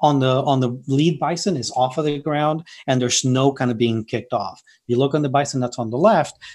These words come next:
there's quite a bit of snow also being kicked off by the bison. So you do want a certain amount of speed to be able to freeze that motion. And so you get some detail there, um, as well as the hairs, as they're moving.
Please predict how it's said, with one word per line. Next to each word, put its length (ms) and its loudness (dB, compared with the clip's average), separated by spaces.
there's 120 0
quite 280 2
a 60 0
bit 200 0
of 140 0
snow 680 2
also 240 0
being 220 -2
kicked 260 -10
off 240 -6
by 120 -10
the 100 -18
bison. 420 -12
So 220 4
you 220 0
do 280 4
want 460 -2
a 60 0
certain 280 -2
amount 200 -4
of 60 -8
speed 300 0
to 60 -8
be 200 -2
able 420 2
to 420 2
freeze 540 2
that 200 -2
motion. 480 -4
And 280 0
so 100 -2
you 140 2
get 200 0
some 240 -2
detail 460 0
there, 280 -14
um, 200 0
as 180 0
well 240 6
as 180 4
the 200 0
hairs, 520 -2
as 140 -8
they're 140 4
moving. 580 2